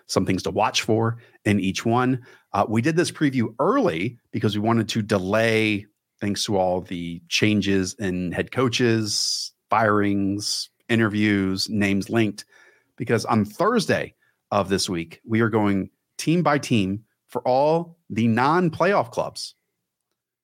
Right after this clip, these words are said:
and saying one move that they must make this offseason in order to fix everything that happened in the previous eighteen weeks of this season. So be on the lookout for that show on Thursday. It's one of my favorites of the entire season.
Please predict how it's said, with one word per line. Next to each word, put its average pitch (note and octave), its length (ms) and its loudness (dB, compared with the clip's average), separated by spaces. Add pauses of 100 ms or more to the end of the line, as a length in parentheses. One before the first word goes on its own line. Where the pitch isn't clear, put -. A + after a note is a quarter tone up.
(400)
and G2+ 140 2
saying G#2+ 360 0
one A#2+ 200 2
move A2+ 200 2
that G2 100 -2
they F#2+ 140 0
must F#2+ 260 -2
make F#2+ 160 -4
this F#2+ 160 -6
offseason - 460 -6 (160)
in G#2 60 0
order G#2 180 2
to - 60 -12
fix - 680 -2
everything G#2+ 480 0
that F#2 140 -2
happened F2 500 -4
in F#2+ 120 -4
the F#2 60 -4
previous E2 500 -2
eighteen F2 360 -4
weeks - 380 -8 (320)
of F2+ 100 0
this F2 160 0
season. - 240 -6
So - 140 -6
be G#2+ 100 -4
on G#2+ 80 0
the G2+ 60 -4
lookout F#2+ 280 -2
for G2+ 60 -6
that F#2+ 160 0
show F2 160 -4
on E2 100 -6
Thursday. F#2+ 280 -2
It's F2 100 -8
one A#2 80 2
of G#2 60 2
my F#2+ 80 2
favorites F2 340 -4
of E2 80 -6
the F2 80 -10
entire - 300 -8
season. - 240 -14